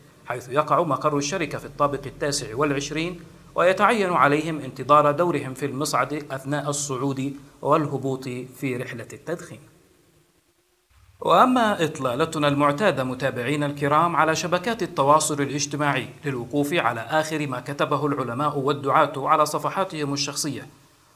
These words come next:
ودعونا مشاهدينا أن نقرأ معا بعض كتابات عدد من العلماء والدعاة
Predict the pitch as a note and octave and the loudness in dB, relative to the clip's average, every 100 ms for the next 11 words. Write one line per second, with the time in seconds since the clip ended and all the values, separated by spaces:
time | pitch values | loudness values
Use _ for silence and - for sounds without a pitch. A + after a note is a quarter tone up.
0 | - B2+ G#2 A2+ C#3 D3 C#3 C#3+ C3+ B2 | -4 -4 -4 -4 -2 0 -2 -4 -6 -4
1 | C3+ D3+ D#3+ F#3 A#3+ G#3 D#3 D3 D3 D#3+ | -2 -2 -2 -2 -2 0 0 4 2 2
2 | C3+ C3 C3 C#3+ C3 A2+ B2+ C#3 D3 D3 | 4 4 6 0 -6 -6 -2 -2 -2 -6
3 | - - C#3 F3+ D3 F3+ F3+ E3+ D#3 D3 | -10 2 4 6 2 0 -4 -2 0 2
4 | C#3 C#3+ D3 C#3+ C#3+ C#3+ B2+ C#3 D3+ - | 2 0 -2 0 0 0 4 4 4 -4